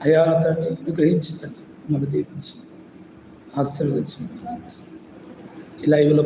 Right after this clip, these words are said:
పాల్గొనబోయే బిడ్డలందరినీ దీవించండి, ఆశీర్వదించి, మేలు చేయండి,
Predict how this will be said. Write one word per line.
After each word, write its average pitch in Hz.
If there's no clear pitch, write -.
పాల్గొనబోయే 151
బిడ్డలందరినీ 160
దీవించండి, -
ఆశీర్వదించి, -
మేలు 151
చేయండి, -